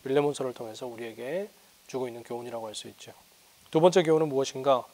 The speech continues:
바울과 예수님의 공통점을 이것을 통해서 볼 수 있다는 겁니다.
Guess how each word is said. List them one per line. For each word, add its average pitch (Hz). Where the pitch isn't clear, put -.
바울과 160
예수님의 175
공통점을 165
이것을 170
통해서 160
볼 143
수 -
있다는 123
겁니다. 98